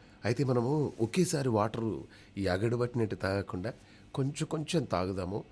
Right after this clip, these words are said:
ఊరికినే నాలుక తడుపుకుందాం మ్యామ్" అని చెప్పేసి ఇక ఆమె చుక్క, నేనో చుక్క, ఆమెనో చుక్క, నేనో చుక్క,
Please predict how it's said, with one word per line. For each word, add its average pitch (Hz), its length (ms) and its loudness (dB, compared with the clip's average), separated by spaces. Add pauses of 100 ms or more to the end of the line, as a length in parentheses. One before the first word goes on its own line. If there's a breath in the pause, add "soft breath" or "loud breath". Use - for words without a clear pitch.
(220 loud breath)
ఊరికినే 156 580 2
నాలుక 107 600 0 (400 loud breath)
తడుపుకుందాం 107 560 0
మ్యామ్" 90 260 -4 (1500 loud breath)
అని 139 200 0
చెప్పేసి 117 560 -4 (640 loud breath)
ఇక 110 100 0
ఆమె 98 380 2
చుక్క, 104 380 -2
నేనో 98 400 0
చుక్క, 98 320 -6
ఆమెనో 95 480 0
చుక్క, 92 300 -8
నేనో 95 360 -2
చుక్క, 92 460 -8